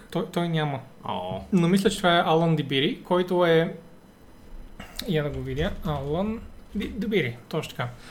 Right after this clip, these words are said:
Speaker 1: Алан Дибири, който беше оригиналният,
Speaker 2: На Heroes
Speaker 1: а,
Speaker 2: of the Storm.
Speaker 1: директор на, на Heroes of the Storm. Другият директор е в Moonshot.
Speaker 2: Oh my god.
Speaker 1: Дъстин Браудър.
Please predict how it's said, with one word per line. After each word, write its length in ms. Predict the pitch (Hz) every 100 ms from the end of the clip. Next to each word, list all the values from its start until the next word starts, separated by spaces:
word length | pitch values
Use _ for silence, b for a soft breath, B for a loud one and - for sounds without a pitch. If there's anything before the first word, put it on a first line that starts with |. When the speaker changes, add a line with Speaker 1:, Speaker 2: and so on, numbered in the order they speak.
| B B
Speaker 1:
Алан 200 | 196 190
Дибири, 280 | 165 233 269
който 240 | 214 208
беше 280 | 185 202 202
оригиналният, 680 | 180 151 156 165 214 208 196
Speaker 2:
На 140 | 135
Heroes 260 | 127 156 156
Speaker 1:
а, 40 |
Speaker 2:
of 200 | - 104
the 100 | 101
Storm. 340 | 95 - - 95
Speaker 1:
директор 580 | 147 151 156 156 - 147
на, 260 | 147 143
на 120 | 156
Heroes 260 | 143 - 139
of 140 | 127 131
the 100 | 131
Storm. 280 | - 156 208 B B B -
Другият 460 | 151 214 226 151
директор 520 | 143 139 135 - 196 - - - - - -
е 120 | 180
в 120 | 180
Moonshot. 520 | 175 190 196 196 131 120 - - - - B B
Speaker 2:
Oh 280 | - 123
my 160 | 98 87
god. 240 | 90 95 170
Speaker 1:
Дъстин 380 | 156 156 151
Браудър. 360 | 143 135 131 123